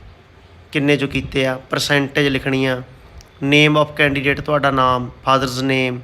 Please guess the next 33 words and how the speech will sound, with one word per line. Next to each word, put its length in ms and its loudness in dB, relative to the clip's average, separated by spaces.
ਤੁਹਾਡੇ 220 -2
ਪਿਤਾ 300 -2
ਦਾ 100 2
ਨਾਮ, 240 0
ਕੈਟਾਗਰੀ 520 0
ਤੁਹਾਡੀ 300 -2
ਕਿਹੜੀ 300 0
ਆ। 160 2
ਕੈਟਾਗਰੀ 440 0
ਤੋਂ 160 -8
ਧਿਆਨ 200 0
ਰਹੇ 140 2
ਇੱਥੇ 220 -4
ਤੁਸੀਂ 280 -8
ਲਿਖਣਾ 280 -4
ਗਾ 280 2
ਅਲੱਗ-ਅਲੱਗ 320 2
ਜਿਸ 220 -4
ਤਰ੍ਹਾਂ 160 -2
ਕੈਟਾਗਰੀ 380 0
ਬਣੀਆਂ 300 0
ਨੇ, 240 0
ਅਹ, 460 2
ਓਪਨ 360 0
ਕੈਟਾਗਰੀ 500 2
ਆ 60 0
ਜਿਵੇਂ 260 -2
ਡਬਲਯੂ 340 0
ਐਚ 220 -2
ਐਚ 240 -4
ਆ, 140 0
ਡਿਸੇਬਲਡ 600 -4
ਆ, 280 -2